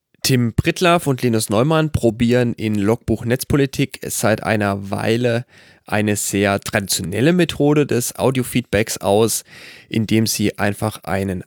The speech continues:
Anrufbeantworter geschaltet haben, der dann die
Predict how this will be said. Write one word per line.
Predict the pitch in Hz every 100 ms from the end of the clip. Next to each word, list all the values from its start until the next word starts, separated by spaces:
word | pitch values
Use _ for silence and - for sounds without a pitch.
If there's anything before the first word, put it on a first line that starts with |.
| -
Anrufbeantworter | 127 160 170 - - 120 123 120 117 113
geschaltet | 113 - 98 107 113 - -
haben, | 104 101 104 104 101 - - _ _ -
der | 104 98 98 104 _ -
dann | 95 90 98 101 -
die | 95 95